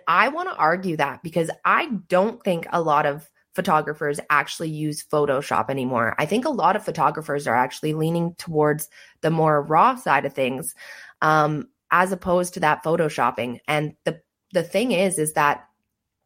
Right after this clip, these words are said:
these photos that are out there are, regardless, are looking so realistic that we're being hard on ourselves, thinking that these bodies look like this in real life when they don't.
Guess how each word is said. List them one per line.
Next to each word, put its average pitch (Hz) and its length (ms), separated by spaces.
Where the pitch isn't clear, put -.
these 185 500
photos 302 440
that 233 120
are 208 180
out 240 260
there 185 360
are, 190 320
regardless, 208 640
are 214 200
looking 233 520
so 233 360
realistic 190 880
that 170 280
we're 202 240
being 233 320
hard 190 260
on 180 140
ourselves, 165 720
thinking 214 340
that 170 240
these 233 300
bodies 185 480
look 175 180
like 160 220
this 151 200
in 151 120
real 151 200
life 139 380
when 170 240
they 165 140
don't. 151 440